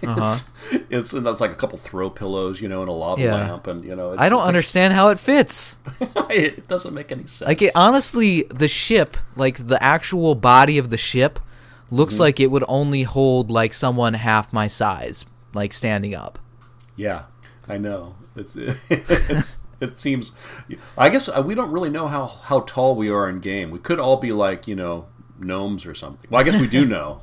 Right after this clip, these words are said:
Speaker 2: We do know. We're, we're actually,
Speaker 1: Yeah.
Speaker 2: yeah.
Speaker 1: Oh,
Speaker 2: I, I
Speaker 1: another glitch I have is when I get in my, um, Gray Cat,
Speaker 2: Mm-hmm.
Speaker 1: um, my arm, it, like, plays the animations correctly,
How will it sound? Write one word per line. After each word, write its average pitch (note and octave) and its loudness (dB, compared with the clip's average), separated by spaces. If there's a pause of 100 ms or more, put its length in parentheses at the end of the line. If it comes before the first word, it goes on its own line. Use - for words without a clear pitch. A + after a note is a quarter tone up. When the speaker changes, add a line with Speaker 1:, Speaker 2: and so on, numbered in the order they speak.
Speaker 2:
We G#2 -8
do G#2+ -6
know. F#2 -6
We're, F#2 -8
we're F#2 -8
actually, F2 -12 (540)
Speaker 1:
Yeah. A#2 4
Speaker 2:
yeah. - -4 (180)
Speaker 1:
Oh, E3 8
Speaker 2:
I, D3 8
I - 8
Speaker 1:
another D#3 6
glitch D#3 2
I D#3+ 4
have C3 2
is B2+ -2
when B2+ 2
I A#2+ 4
get A#2 2
in A#2 -2
my, A2+ 2
um, G#2 0 (500)
Gray A#2+ 4
Cat, C3+ 4 (340)
Speaker 2:
Mm-hmm. B2 0
Speaker 1:
um, G#2 0 (760)
my C3 0
arm, D#3+ -2 (440)
it, C#3+ -12
like, D3+ -4
plays F3+ -4
the D3 -4
animations C3+ -2
correctly, E3 -4